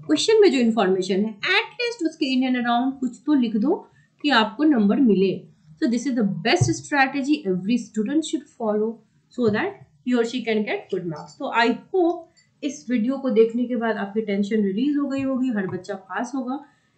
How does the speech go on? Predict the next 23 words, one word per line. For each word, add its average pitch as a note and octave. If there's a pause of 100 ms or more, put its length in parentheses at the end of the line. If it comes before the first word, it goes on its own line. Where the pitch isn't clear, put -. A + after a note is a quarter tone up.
(120)
And D#4+ (560)
जो A3+
भी E4
होगा D#4+
बहुत C#4
अच्छा D4
होगा, C#4+
डरने G#3+
की A#3
जरूरत G#3
नहीं E4+
है। F4 (400)
कभी D#4
कभार A#3+
लाखों, B3
पन्द्रह C#4+
सोलह D4
लाख B3
बच्चों A#3+
में G#3+
से -
कुछ C#4
बच्चे A#3+